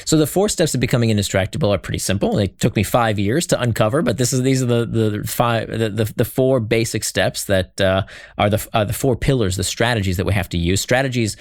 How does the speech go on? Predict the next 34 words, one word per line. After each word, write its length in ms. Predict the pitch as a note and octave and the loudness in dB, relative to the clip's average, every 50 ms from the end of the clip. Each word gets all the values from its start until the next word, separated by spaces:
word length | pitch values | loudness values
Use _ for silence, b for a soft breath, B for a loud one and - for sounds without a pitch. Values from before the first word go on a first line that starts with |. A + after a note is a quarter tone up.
| B B B B B | B B B B B
are 200 | - G#2 G#2 G2+ | 0 2 2 2
why 320 | F#2+ G2 A#2+ B2 B2+ C3 B2 | 0 0 0 2 2 2 2
we 120 | A2 G#2+ | 0 0
do 160 | G2 G#2 G#2+ | 0 0 0
something. 380 | F#2+ - G#2 G2 G2 - A#2 A2 | 0 0 -2 -2 0 0 -2 -2
Tactics 560 | - - A2+ G#2+ A2 - - A2 G#2 - - - | 0 -2 -2 -2 -2 -2 -2 -2 -2 -4 -6 -2
are 100 | G2 F#2+ | -2 0
what 220 | F2+ A2+ A#2 - G#2 | 0 0 -2 0 -2
we 80 | F#2+ | -2
do. 320 | F2+ F2+ C#2+ E2+ B2 D#3+ C#3+ | 0 0 -2 -2 -2 -4 -4
So 140 | - - G2+ | -4 -6 -6
tactics 360 | - - - A2 - - - | -4 -2 -2 -2 -2 -2 -2
are 40 | G#2+ | -2
what 120 | G2 G2 | -2 0
we 80 | - G2 | -2 0
do. 140 | G2 G2 F2+ | 0 0 -2
Strategy 420 | - - - G#2+ G2 G2+ F#2+ G2+ | -2 -2 -2 0 0 0 0 -2
is 120 | F#2+ - | -6 -4
why 340 | - F#2 F2+ F2+ F#2 F#2 G2 | -2 -2 0 0 0 0 0
we 160 | F2+ F2+ E2 | 0 0 -2
do 220 | E2 - C#2 C#2+ F#2+ | -2 -2 -2 -2 0
it. 60 | A2 | -2
It's 100 | G#2 - | 0 0
much 200 | G#2+ G#2+ - - | 0 -2 0 0
more 120 | A2 G#2 | 0 0
important 280 | G2 F2+ - G#2 G2+ G2 | 0 0 0 0 0 0
to 60 | - F#2+ | -2 0
understand 320 | F#2+ F#2+ - - F2+ F2 | -2 -2 -2 -2 -2 -2
the 40 | D#2 | -2
strategy 500 | - - - G2+ F#2 F#2+ F2+ D#2+ - F2 | -4 -2 0 2 2 2 0 -2 -2 -2
than 160 | D#2 E2 F2 | -2 -2 0
just 160 | F#2 F#2 - | -2 -2 -2
the 60 | - | -4
tactics. 480 | F#2+ - - - - - - F#3 - - | -4 -4 -4 -4 0 -2 -2 -2 -2 -8